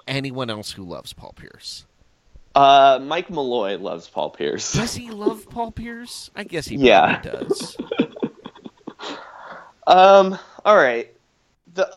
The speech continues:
Speaker 2: other tweet I wanna read here, 'cause this leads into a more serious conversation, actually,
Speaker 1: Okay.
Speaker 2: is from former Clippers point guard and my hero, Baron Davis.
Speaker 1: Yes.
Speaker 2: Uh, and it says,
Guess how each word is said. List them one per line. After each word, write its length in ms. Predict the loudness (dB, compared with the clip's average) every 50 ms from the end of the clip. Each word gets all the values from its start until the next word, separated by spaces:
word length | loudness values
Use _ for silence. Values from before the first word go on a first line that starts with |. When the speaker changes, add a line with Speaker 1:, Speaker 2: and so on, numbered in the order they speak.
| _
Speaker 2:
other 360 | 0 0 0 0 -2 -4 -6
tweet 420 | -8 -10 -8 -4 -4 -2 -4 -4 -6
I 120 | -6 -4
wanna 240 | -4 -4 -4 -4 -6
read 280 | -8 -8 -8 -10 -10 -10
here, 380 | -8 -6 -4 -4 -4 -4 -6 -10 -16 -20 _ -20 _
'cause 180 | -6 -4 -4 0
this 220 | 0 0 0 2
leads 300 | 2 4 4 4 4 2
into 260 | 2 2 4 6 6
a 240 | 6 6 4 2 0
more 200 | 0 -4 -6 -6
serious 460 | -6 -6 -6 -4 -4 -2 -4 -6 -8
conversation, 840 | -10 -10 -8 -6 -6 -6 -6 -6 -6 -8 -8 -8 -8 -10 -12 -12 -10
actually, 340 | -10 -10 -8 -6 -4 -2 -2
Speaker 1:
Okay. 160 | -2 -2 -4 -8 _ _ _ _ _ _ _ _ _ _ _
Speaker 2:
is 260 | 4 6 6 6 4
from 280 | 2 4 6 6 6 4
former 460 | 2 0 4 4 6 6 6 4 0 0
Clippers 440 | -2 -2 -2 -2 0 -2 -4 -4
point 380 | -4 -2 0 2 2 2 2 2
guard 420 | 4 4 4 4 2 0 -2 -6 -6
and 260 | -6 -6 -6 -4 -4
my 200 | -2 0 0 -2
hero, 420 | -2 -2 -2 0 2 4 4 2
Baron 400 | 2 0 -2 -2 -2 -2 -4 -4
Davis. 600 | -2 0 0 0 2 0 -2 -2 -4 -8 -12 -12 -12
Speaker 1:
Yes. 500 | -8 -8 -8 -8 -8 -12 -16 -18 -20 -20 _ _ _ _ _ _ _ _ _ _ _ _ _ _
Speaker 2:
Uh, 440 | 4 4 6 6 6 4 4 2 -2 -4 -6
and 200 | -8 -6 -6 -6
it 180 | -8 -8 -12
says, 500 | -10 -6 -2 -2 -2 -2 -4 -6 -10 -16